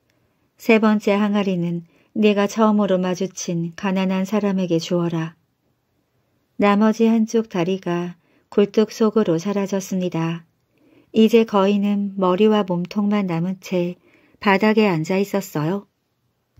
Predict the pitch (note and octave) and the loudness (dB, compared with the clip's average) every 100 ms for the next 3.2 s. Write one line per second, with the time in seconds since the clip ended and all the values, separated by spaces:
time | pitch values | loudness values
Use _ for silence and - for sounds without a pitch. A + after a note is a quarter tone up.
0 | _ _ _ _ _ _ _ _ _ _ | _ _ _ _ _ _ _ _ _ _
1 | A3 G3+ G3+ G3+ G3 G#3+ G3+ F#3 F3+ F3+ | 2 2 2 -2 0 -2 0 0 0 -2
2 | - F#3+ F3+ F3 F3+ F3+ F#3 - F3+ E3+ | 0 2 2 2 0 0 -2 -2 -4 -4
3 | E3 | -4